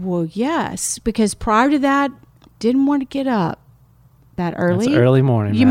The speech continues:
Speaker 1: might can understand
Speaker 2: <laughs>
Speaker 1: that. <laughs> But look at what has happened, because I have been so graced to be able to receive from, from both you, Father Paul Gross, as well as Father Mike, who is the pastor there.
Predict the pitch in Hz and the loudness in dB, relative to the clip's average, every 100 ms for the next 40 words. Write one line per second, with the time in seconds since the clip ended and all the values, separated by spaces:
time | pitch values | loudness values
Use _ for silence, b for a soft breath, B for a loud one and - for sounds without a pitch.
0 | 277 269 269 254 170 175 151 254 220 170 | 4 4 4 6 6 6 4 4 2 0
1 | - 123 127 123 - 392 - 302 B B | 0 0 0 -2 0 2 2 0 B B
2 | 285 254 349 370 247 202 - - - B | -8 2 4 6 6 4 0 -6 -6 B
3 | B B B B 214 240 427 453 - 285 | B B B B -2 2 2 2 2 2
4 | 269 269 247 226 185 190 202 233 214 214 | 4 2 0 -2 -2 -2 -2 0 2 2
5 | 233 262 226 208 226 208 208 202 - - | 4 2 0 0 2 2 0 -2 -8 -2
6 | 269 277 240 208 175 160 180 - 240 214 | 0 2 2 0 0 -2 -4 -4 -2 0
7 | 202 202 202 196 - - 190 190 - 240 | 0 0 0 -2 -2 -4 -2 0 -2 0
8 | 220 208 - - - - 208 196 - 202 | 2 0 -2 -20 -8 0 0 0 -2 -2
9 | 190 190 185 185 - - 190 247 254 226 | 0 2 0 -2 -8 -8 0 0 0 -2
10 | 214 202 185 185 170 - 220 196 208 196 | -4 -2 -2 -2 -4 -2 -4 0 0 0
11 | - 185 - - B B - 196 180 185 | 0 -4 -4 -12 B B -2 0 0 2
12 | 185 190 - 208 175 170 165 185 175 - | 2 0 -2 -4 -4 -4 -8 -6 -6 -6
13 | 190 180 180 | -4 -2 -2